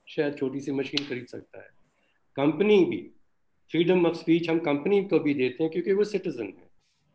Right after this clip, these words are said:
हम इंसान को भी freedom of speech देते हैं, वो इंसान citizen है। हम कंपनी को कहते हैं,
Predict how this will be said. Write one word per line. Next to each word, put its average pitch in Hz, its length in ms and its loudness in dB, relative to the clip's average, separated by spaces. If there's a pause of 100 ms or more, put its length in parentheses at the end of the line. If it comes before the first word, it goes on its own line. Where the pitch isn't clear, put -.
(120)
हम 147 280 -4 (160)
इंसान 175 460 0
को 185 140 -2
भी 165 140 0
freedom 156 320 -2
of 147 100 -2
speech 139 380 -8
देते 123 240 -8
हैं, 117 100 -14 (560)
वो 214 80 -12
इंसान 160 460 -4
citizen 131 720 -10
है। 104 140 -18 (500)
हम 185 460 -2 (120)
कंपनी 160 380 2
को 214 100 2
कहते 190 320 2
हैं, 220 440 -4